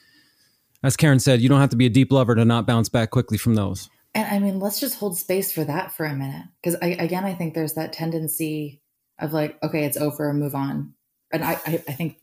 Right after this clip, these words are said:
Speaker 2: part of the shame piece where people become very reluctant to talk about their <laughs> experience in divorce is that the reception of that information is like, "Oh, you're still not over this? Like, it's been three years. Can you not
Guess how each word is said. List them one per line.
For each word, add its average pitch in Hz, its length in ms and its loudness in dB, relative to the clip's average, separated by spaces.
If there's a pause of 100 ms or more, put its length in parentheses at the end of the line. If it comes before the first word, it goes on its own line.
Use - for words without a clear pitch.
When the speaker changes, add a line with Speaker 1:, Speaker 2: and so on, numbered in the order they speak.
Speaker 2:
part 151 140 -4
of 135 100 -4
the 135 80 -4
shame 151 420 -6
piece 240 460 -6 (480)
where 160 200 0
people 165 300 0
become 147 300 -2
very 143 220 0
reluctant 143 720 -4
to 160 80 -2
talk 139 260 -6
about 160 200 -2
their 190 140 4
<laughs> 190 60 2
experience 175 540 2
in 185 80 -2
divorce 185 500 -4 (420)
is 151 120 -2
that 151 200 0
the 151 80 0
reception 151 1120 -2
of 151 120 -2
that 147 140 -2
information 147 400 -4
is 139 60 -6
like, 151 140 -4
"Oh, 185 80 -2
you're 156 160 0
still 156 220 -4
not 143 140 -2
over 147 200 -6
this? 269 220 -4
Like, 151 220 -4 (560)
it's - 160 -4
been 170 180 0
three 151 240 -2
years. 196 360 -2
Can 151 160 -4
you 143 80 0
not 139 240 -4